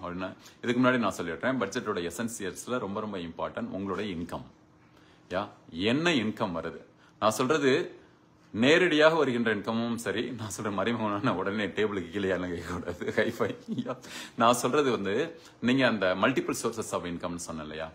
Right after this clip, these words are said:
அது உங்களுடைய திறமையை வைத்து, இதுக்கு முந்தைய பகுதிகளில் நம்ம பார்த்தது மாதிரி, உங்களுடைய திறமையையும்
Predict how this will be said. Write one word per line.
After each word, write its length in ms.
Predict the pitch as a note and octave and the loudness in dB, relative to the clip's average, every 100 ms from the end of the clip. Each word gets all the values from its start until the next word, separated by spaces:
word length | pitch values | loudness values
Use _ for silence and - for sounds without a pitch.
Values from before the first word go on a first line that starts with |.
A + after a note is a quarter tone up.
| - | -14
அது 140 | F2 G#2 | -8 -6
உங்களுடைய 520 | G2+ A2+ C3+ A#2 F#2+ | -2 0 2 0 0
திறமையை 360 | G2 G#2+ A2+ E2+ | -2 -2 -2 -4
வைத்து, 200 | - G2+ | -6 -6
இதுக்கு 220 | F#2+ F#2+ | -6 -6
முந்தைய 360 | F#2+ G2 F#2+ | -6 -2 -2
பகுதிகளில் 440 | F2 E2+ E2+ E2 D#2+ | -2 -6 -6 -8 -8
நம்ம 180 | D#2 D#2 | -8 -4
பார்த்தது 380 | E2+ D#2+ D#2 | -4 -4 -8
மாதிரி, 320 | D2+ - A#2+ - - - | -10 -10 -10 -12 -18 -14
உங்களுடைய 840 | G2 A2+ C3+ A#2 G2 F#2+ A2+ - - - - _ _ _ _ _ _ - _ _ | -4 0 2 4 2 2 2 0 -8 -20 -20 _ _ _ _ _ _ -20 _ _
திறமையையும் 640 | A#2 A#2 A2+ F#2+ F2 E2+ | 2 4 4 2 0 -4